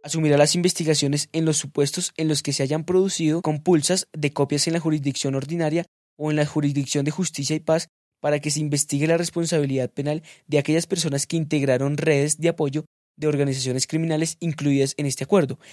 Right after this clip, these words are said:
incluyendo las organizaciones criminales que hayan sido denominadas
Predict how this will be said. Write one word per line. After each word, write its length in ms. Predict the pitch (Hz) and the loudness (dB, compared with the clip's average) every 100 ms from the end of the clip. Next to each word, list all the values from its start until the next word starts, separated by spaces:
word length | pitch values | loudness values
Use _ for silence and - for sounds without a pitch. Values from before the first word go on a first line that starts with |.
| - - | -20 -4
incluyendo 500 | 165 170 185 175 185 | -2 2 4 4 6
las 140 | 175 | 4
organizaciones 520 | 143 143 131 131 131 | 2 0 0 -2 -2
criminales 540 | - 170 175 156 160 - | -2 -2 0 0 0 -2
que 180 | - 147 | 0 2
hayan 240 | 143 160 | 2 0
sido 220 | - 180 | 0 0
denominadas 540 | 185 190 190 151 156 | 0 0 0 -2 -4